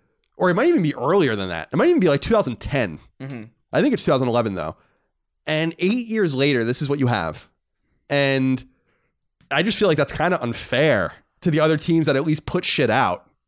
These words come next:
Speaker 1: and tried. And I'm not saying Media Molecule is not trying and that they're not talented. I like the guys over there. I know some of them, and they're really friendly and they're really nice. I wanna see them Unleashed making a game,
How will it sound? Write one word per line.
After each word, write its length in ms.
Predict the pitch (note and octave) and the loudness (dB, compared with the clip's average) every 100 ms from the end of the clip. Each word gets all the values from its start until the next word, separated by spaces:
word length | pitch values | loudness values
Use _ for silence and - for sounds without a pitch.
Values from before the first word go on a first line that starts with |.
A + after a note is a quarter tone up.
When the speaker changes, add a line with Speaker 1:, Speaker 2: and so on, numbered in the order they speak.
| _ _ _ - | _ _ _ -6
Speaker 1:
and 180 | B2+ A#2 | -4 -2
tried. 500 | - C#3 C3 F#2+ F#2+ | 0 2 2 0 -2
And 80 | C3 | -2
I'm 60 | |
not 140 | A3+ - | 0 0
saying 340 | G3 E3 C#3 - - - | 0 0 -2 -8 -16 -2
Media 200 | C#3+ D3 | 2 2
Molecule 340 | C3+ C3+ C3+ | 2 0 0
is 120 | C3 A2+ | 0 0
not 160 | A#2 | -4
trying 460 | - C3 D3 C3 G#2+ | -2 0 2 2 0
and 80 | G#2+ | -2
that 40 | |
they're 120 | A2+ | -2
not 160 | A2+ - | -2 -4
talented. 360 | A#2 E3 B2 | -2 0 2
I 60 | G#2 | 2
like 200 | E3 A#3+ | 2 0
the 60 | G2 | 0
guys 220 | F2+ F#2 | -2 -2
over 100 | F#2 | -2
there. 120 | F#2 | -2
I 40 | |
know 160 | G#2 F3+ | 0 0
some 160 | - G2+ | 0 0
of 60 | |
them, 80 | G2+ | 0
and 80 | G#2+ | 0
they're 100 | A2+ | 2
really 180 | C3 B2+ | 2 0
friendly 340 | A2+ A2 A#2 | 0 0 0
and 60 | A#2+ | 0
they're 60 | |
really 160 | A#2+ B2 | 0 2
nice. 320 | F#3+ E3+ - - - - | 2 0 -4 -12 -20 -4
I 140 | C#3 | 0
wanna 200 | G3+ A#3 | 2 0
see 140 | D#3 D3+ | 0 0
them 120 | C3+ | 0
Unleashed 600 | A#2+ A#2+ F3+ C#3+ - - - _ _ | -2 -2 -2 -4 -6 -10 -16 _ _
making 440 | A2+ B2 C3 A#2+ G#2 | -6 -4 -2 -4 -6
a 80 | D#2 | -10
game, 560 | - F#2 A#2+ E2+ - | -10 -4 -2 -2 -6